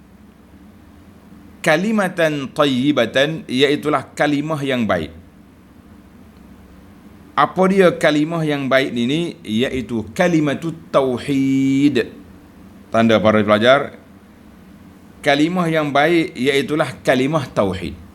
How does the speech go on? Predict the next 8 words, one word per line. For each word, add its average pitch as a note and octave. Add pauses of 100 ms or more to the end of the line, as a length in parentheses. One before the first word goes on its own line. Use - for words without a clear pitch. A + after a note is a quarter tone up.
(140)
Kalimatan C#3
tayyibah, A#2+
ai D3
kalimatut A#2
tauhid. D#3+ (1700)
Wa C3
syahadatu D#3+
an D3+